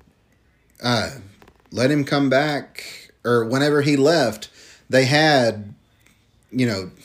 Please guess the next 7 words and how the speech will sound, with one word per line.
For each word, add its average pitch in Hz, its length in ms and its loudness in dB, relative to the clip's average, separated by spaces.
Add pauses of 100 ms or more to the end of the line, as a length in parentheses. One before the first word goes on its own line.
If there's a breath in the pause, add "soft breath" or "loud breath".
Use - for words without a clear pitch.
(640 soft breath)
Dante 110 340 -6
Martin. 107 560 -2
They 95 160 -8
had, 107 680 -4 (1200 loud breath)
uh, 95 400 -2 (960 soft breath)
Lio 110 380 -2
Rush. 104 840 -4